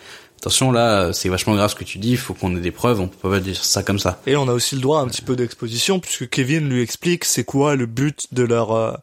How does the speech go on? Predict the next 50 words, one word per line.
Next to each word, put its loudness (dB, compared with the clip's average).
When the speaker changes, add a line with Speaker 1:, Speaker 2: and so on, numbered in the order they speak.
Speaker 2:
de 0
leur, 4
euh, -2
euh, -20
pourquoi 4
est-ce 0
que 2
finalement, 2
euh, -2
Kirkland 0
était 0
ici, 0
puis, -8
euh, -4
en -6
gros, 4
euh, 0
ce -12
qui 0
se -2
passe 4
très 2
très 0
rapidement, 2
c'est -4
qu'ils -4
sont 2
en 4
train 2
de -2
mettre 0
au 4
point 2
un 0
nouveau 0
système 0
de, 0
de -8
missiles 0
qui -4
est -2
censé -2
sauver 2
la 4
vie -4
de, 0
de -6
pas 2
mal 2
de, 2